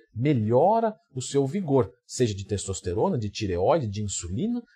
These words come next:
e assim sucessivamente. A melatonina é muito mais simples. Um comprimidinho pode resolver esse problema pra você.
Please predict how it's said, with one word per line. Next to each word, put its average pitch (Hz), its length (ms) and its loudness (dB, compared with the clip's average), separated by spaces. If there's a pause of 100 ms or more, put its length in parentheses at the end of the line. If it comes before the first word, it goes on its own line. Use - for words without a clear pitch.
(100)
e 127 100 0
assim 123 200 -2
sucessivamente. 165 840 -6 (440)
A 147 320 2
melatonina 131 720 0
é 135 80 0
muito 120 240 0
mais 120 220 -2
simples. 95 360 -8
Um 196 80 -4
comprimidinho 139 680 -2 (240)
pode 110 200 4
resolver 113 340 0
esse 101 140 -6
problema 95 460 -2 (180)
pra 98 140 0
você. 98 320 -4